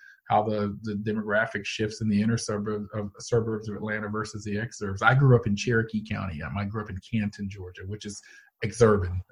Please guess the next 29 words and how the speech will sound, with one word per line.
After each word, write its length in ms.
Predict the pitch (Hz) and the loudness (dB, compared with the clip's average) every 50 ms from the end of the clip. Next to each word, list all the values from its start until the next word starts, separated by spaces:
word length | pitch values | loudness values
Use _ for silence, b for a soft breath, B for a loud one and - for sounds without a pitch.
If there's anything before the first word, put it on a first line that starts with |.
| - - | -6 -4
uh, 220 | 101 92 90 98 - - _ _ - | -2 -2 -2 -4 -6 -12 _ _ -20
s-, 220 | - - - - - | -18 -10 -10 -10 -6
close 300 | - - 190 170 - - | 0 2 2 2 2 -2
to 60 | - - | -8 -10
suburban, 380 | - - 98 101 98 95 98 | -8 -6 -6 -4 -4 -4 -4
but 180 | 120 113 104 113 | -4 -4 -2 0
really 220 | 131 127 117 107 | 0 0 0 0
exurban. 440 | 101 - - 101 92 92 92 95 95 b b b b b b b b b | -4 -6 -6 -6 -6 -4 -6 -6 -8 b b b b b b b b b
And, 400 | - 107 101 101 101 95 - - | -4 0 2 2 2 0 0 -2
uh, 220 | 107 98 90 - - - _ _ - | -4 -2 -4 -6 -10 -14 _ _ 4
I 120 | 127 131 | 4 6
think 260 | 127 - 147 143 147 | 6 6 4 4 6
there's 180 | 147 131 123 - | 4 4 4 4
some 160 | - 107 - | 2 -2 -2
interesting 460 | 113 120 123 - 120 - - 110 104 | -2 -2 -2 -4 -6 -4 -4 -2 -2
dynamics. 680 | 104 98 98 101 104 101 101 101 101 101 101 101 101 - - | -2 -2 -4 -4 -4 -4 -2 -2 -2 -4 -4 -6 -10 -12 -14
Uh, 40 | 87 - - - _ _ _ - - - _ _ - | -14 -14 -16 -20 _ _ _ -20 -20 -20 _ _ -10
uh, 60 | - - - _ - | -10 -10 -10 _ -2
in 160 | 160 165 165 | 0 0 0
twenty 440 | 165 - - 202 208 208 202 175 160 | 0 2 6 8 10 10 10 10 12
eighty, 320 | 160 180 202 170 131 123 113 - | 12 12 12 12 10 8 6 4
it's 180 | - 151 147 - | 0 -4 -4 -4
gonna, 260 | - - 160 147 131 | -4 -2 0 0 2
I'm, 300 | - 127 143 160 156 131 - | 4 4 6 6 4 4 4
I'm, 200 | - 135 139 - | 4 2 2 4
I 60 | - 135 | 2 2
don't 160 | 147 127 139 | 4 4 4
have 120 | 143 127 | 6 6
any 120 | 120 104 | 6 4